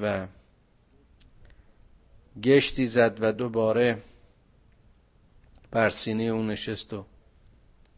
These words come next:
هلاکش کرد. وقتی ازش سوال کردن که چرا نخستین بار تو این کار رو نکردی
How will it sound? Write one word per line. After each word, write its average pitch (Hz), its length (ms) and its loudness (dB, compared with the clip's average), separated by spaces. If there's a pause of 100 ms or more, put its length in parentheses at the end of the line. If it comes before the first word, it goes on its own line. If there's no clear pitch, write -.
(580)
هلاکش 110 600 -2
کرد. 90 300 -12 (400)
وقتی 113 300 -2
ازش 113 260 0
سوال 120 400 2
کردن 123 500 -4 (1400)
که - 140 -14
چرا 120 340 4
نخستین 113 640 -2
بار 143 220 10
تو 151 160 -2
این 113 160 0
کار 107 220 -2
رو 104 80 -4
نکردی 104 680 -8